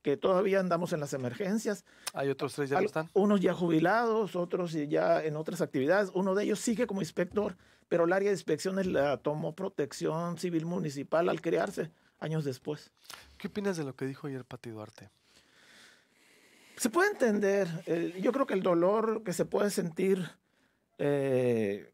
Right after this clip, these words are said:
Speaker 1: o-, por una pérdida tal, yo, Dios, eh, Dios guarde la hora, yo no quiero alguna vez sentir algo, eh, con, con mis hijos, algo así. Lo podemos entender,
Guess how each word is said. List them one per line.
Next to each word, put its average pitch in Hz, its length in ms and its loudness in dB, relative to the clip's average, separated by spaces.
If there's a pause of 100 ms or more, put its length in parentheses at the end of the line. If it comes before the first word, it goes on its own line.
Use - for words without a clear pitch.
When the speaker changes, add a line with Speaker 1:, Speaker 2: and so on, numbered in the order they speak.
Speaker 1:
o-, 175 340 -2
por 160 140 2
una 196 220 0
pérdida 190 400 4
tal, 190 260 2
yo, 175 480 2
Dios, 143 460 -2
eh, 165 80 0
Dios 165 180 2
guarde 185 260 2
la 180 100 4
hora, 185 120 4
yo 175 160 2
no 170 140 -4
quiero 175 440 2
alguna 156 360 -2
vez 160 180 -2
sentir 170 480 -2
algo, - 400 -2 (480)
eh, 135 140 -8
con, 156 180 -2
con 135 180 -2
mis 139 200 -4
hijos, 175 260 -2
algo 170 220 0
así. 185 280 0 (580)
Lo 175 120 2
podemos 226 640 2 (480)
entender, 180 720 2